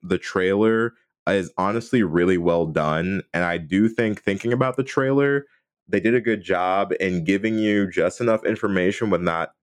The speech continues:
showing their entire hand about what the movie is.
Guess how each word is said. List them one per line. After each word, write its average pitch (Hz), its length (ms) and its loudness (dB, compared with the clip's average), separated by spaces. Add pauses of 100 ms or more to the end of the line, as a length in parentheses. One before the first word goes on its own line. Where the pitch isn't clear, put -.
(320)
showing 92 480 0
their 90 180 2
entire 80 400 -4
hand 80 320 -2
about 80 220 2
what 78 160 0
the 82 80 -2
movie 76 380 2
is. 90 440 0